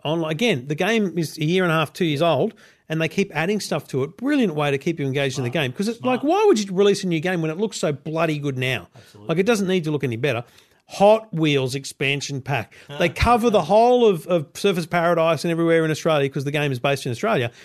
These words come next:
Speaker 1: with massive yellow tracks with loops and stuff. There's
Speaker 2: <laughs>
Speaker 1: ten Hot Wheels cars included in it, made. This is, like, childhood stuff come true.
Speaker 2: It's good.
Speaker 1: Brilliant. Great add-on pack. It'll be about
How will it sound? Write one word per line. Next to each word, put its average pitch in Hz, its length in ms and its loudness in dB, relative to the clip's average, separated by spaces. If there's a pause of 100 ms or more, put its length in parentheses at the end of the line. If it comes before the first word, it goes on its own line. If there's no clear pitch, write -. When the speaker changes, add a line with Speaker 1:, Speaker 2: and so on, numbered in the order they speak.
(140)
Speaker 1:
with 170 200 0
massive 175 580 0
yellow 160 380 4
tracks 160 440 -4
with 165 160 -4
loops 165 360 0
and 165 160 0
stuff. 143 260 -2 (200)
There's 165 140 -2
Speaker 2:
<laughs> 165 60 -12
Speaker 1:
ten 214 260 2
Hot 196 280 2
Wheels 180 300 2
cars 160 380 -2
included 170 440 0
in 147 120 0
it, 147 140 -4 (300)
made. 147 560 -2 (400)
This 330 260 4
is, 175 240 0
like, 151 300 2
childhood 196 640 2
stuff 143 440 0
come 180 300 -2
true. 127 460 -2
Speaker 2:
It's - 80 -18
good. 135 160 -14
Speaker 1:
Brilliant. 135 520 2
Great 170 340 0
add-on 143 340 -2
pack. 131 240 -4
It'll 135 60 -8
be 131 40 -2
about 131 120 -2